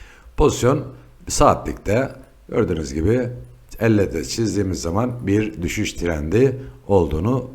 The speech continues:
görüyoruz. Ee, Çiliz için. Çiliz'in fiyatı şu anda sıfır nokta otuz dolarlar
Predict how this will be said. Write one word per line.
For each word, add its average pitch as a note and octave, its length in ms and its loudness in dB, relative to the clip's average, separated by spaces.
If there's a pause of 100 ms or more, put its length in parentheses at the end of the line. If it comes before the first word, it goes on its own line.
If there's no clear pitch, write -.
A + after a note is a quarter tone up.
görüyoruz. F2+ 760 0 (420)
Ee, F#2 540 2
Çiliz C#3 320 2
için. D2 240 -4 (680)
Çiliz'in G2+ 360 2
fiyatı F#2 300 2
şu G#2 180 0
anda G2 160 2
sıfır C3 340 2
nokta F#2+ 280 0
otuz B2 340 0
dolarlar F#2 500 2